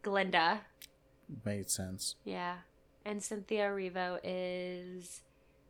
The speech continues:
Speaker 1: Elphaba, obviously.
Speaker 2: Makes sense.
Speaker 1: And then Katie just texted me the other day asking who I think they're gonna get to play, uh,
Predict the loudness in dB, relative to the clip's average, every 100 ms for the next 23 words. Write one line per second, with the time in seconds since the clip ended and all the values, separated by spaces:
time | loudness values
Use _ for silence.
0 | -20 -20 _ _ -8 -8 -8 -8 -6 -4
1 | -6 -6 -10 -8 -8 -8 -16 _ _ _
2 | _ _ -20 _ _ -20 -4 -2 0 -2
3 | -4 -4 -2 0 2 0 0 2 4 4
4 | 2 -8 -8 -8 -8 -8 -4 -4 -4 -4
5 | -2 -2 4 6 6 6 2 0 -8 -4
6 | -2 -2 -4 -6 -8 -6 -6 -6 -4 -6
7 | -8 -16 -8 -4 -2 0 0 -2